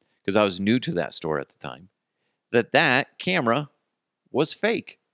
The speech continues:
That they didn't even wanna invest at that Subway in a real fucking camera. Meanwhile, I, it was like,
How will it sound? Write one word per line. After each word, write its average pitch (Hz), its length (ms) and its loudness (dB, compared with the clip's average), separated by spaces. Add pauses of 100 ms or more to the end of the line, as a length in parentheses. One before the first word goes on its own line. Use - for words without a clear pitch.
(1200)
That 160 160 4 (280)
they 196 120 6
didn't 233 180 2
even 214 300 4
wanna 180 260 4
invest 156 720 -2 (220)
at - 160 -2
that 160 240 0
Subway 110 520 -2 (120)
in 139 100 -2
a 139 80 4
real 131 440 4
fucking - 560 -8
camera. 76 400 -8 (1300)
Meanwhile, 131 920 2 (320)
I, 151 160 4 (240)
it 165 100 6
was 180 180 6
like, 160 260 4